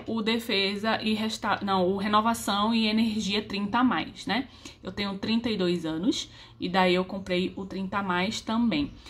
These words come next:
Esses dois, cada um custou dez reais, tá? Nessa mesma lojinha. Eles estavam próximo do vencimento, por isso que eu paguei baratinho. Daí,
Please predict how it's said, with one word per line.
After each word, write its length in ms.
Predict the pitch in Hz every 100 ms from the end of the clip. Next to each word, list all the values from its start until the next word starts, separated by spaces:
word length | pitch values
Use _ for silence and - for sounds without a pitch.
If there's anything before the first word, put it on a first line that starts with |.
| - -
Esses 380 | 220 262 311 240
dois, 520 | 196 190 233 - - -
cada 280 | 196 202 220
um 160 | 190
custou 340 | 190 - - 180
dez 580 | 185 196 190 214 - -
reais, 380 | - 220 180 - -
tá? 160 | 170
Nessa 280 | 175 185 175
mesma 380 | 175 175 180 175
lojinha. 480 | 196 240 185 156 156 - - -
Eles 280 | - 180 180
estavam 400 | 190 170 170 175 214 -
próximo 720 | 233 202 185 185 - 214 214
do 180 | - 214
vencimento, 760 | 190 196 190 240 185 170 175 226 -
por 140 | 196 185
isso 200 | 185 220
que 120 | 190
eu 80 | 190
paguei 420 | - 208 185 175
baratinho. 720 | 185 185 226 269 - - - - - - - - - - _ - -
Daí, 560 | - 240 262 226 240 262